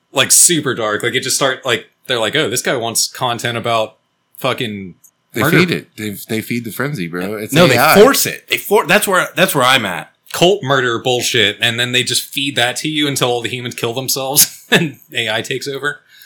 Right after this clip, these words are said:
Speaker 3: See, that's the thing, though. I don't think A I wants to kill it. I don't think it's gonna wanna kill us.
Speaker 2: What's fucked up is
Speaker 3: I think it's gonna wanna force shit down our throat, like where, uh, wh-, wh-, what is it when they force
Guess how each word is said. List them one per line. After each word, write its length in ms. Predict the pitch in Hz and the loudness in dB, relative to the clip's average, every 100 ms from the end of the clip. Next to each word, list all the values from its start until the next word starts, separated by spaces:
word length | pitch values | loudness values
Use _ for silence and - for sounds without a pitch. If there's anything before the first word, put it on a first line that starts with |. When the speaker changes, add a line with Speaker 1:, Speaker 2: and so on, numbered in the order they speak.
| - - | -16 -2
Speaker 3:
See, 160 | 226 | 0
that's 180 | 196 196 | 2 2
the 60 | 190 | 0
thing, 200 | 214 226 | -2 0
though. 120 | 131 | 2
I 60 | 123 | 2
don't 140 | 165 | 2
think 140 | 180 151 | 0 0
A 140 | 147 | 2
I 160 | 127 120 | 2 2
wants 340 | 113 123 - | 2 -2 -2
to 80 | - | -8
kill 320 | - 190 156 | -4 -2 0
it. 100 | 101 | -2
I 80 | 120 | 2
don't 120 | 170 | 2
think 140 | 190 180 | 4 2
it's 100 | 156 | 2
gonna 140 | 143 | 2
wanna 200 | 123 110 | 2 -2
kill 260 | - 113 98 | -4 -8 -8
us. 320 | - - - | -8 -10 -6
Speaker 2:
What's 220 | - 135 | -2 0
fucked 240 | - 160 160 | 2 2 2
up 160 | 160 | 0
is 80 | 147 | 0
Speaker 3:
I 40 | 117 | 0
think 140 | 135 | 0
it's 120 | 135 | 0
gonna 160 | 139 127 | 0 0
wanna 400 | 120 113 104 - _ - - - | 0 0 -2 -8 _ -18 -14 -6
force 560 | 170 165 165 - - - | 2 2 4 0 -2 -6
shit 460 | - - - 156 151 | -6 -2 0 0 0
down 180 | 139 135 | 0 0
our 140 | 120 107 | -2 -4
throat, 460 | - 127 131 117 | -6 -4 -2 -2
like 200 | 110 107 | -4 -6
where, 220 | 117 107 101 - _ _ _ | -4 -4 -4 -10 _ _ _
uh, 220 | 85 87 95 | -10 -8 -4
wh-, 180 | 165 170 175 - - | -4 -4 -10 -12 -2
wh-, 40 | |
what 120 | 175 | 2
is 80 | 202 | 4
it 80 | 175 | 2
when 80 | 156 | 0
they 100 | 127 | 0
force 600 | - 151 156 - - | -2 -2 -2 -2 -4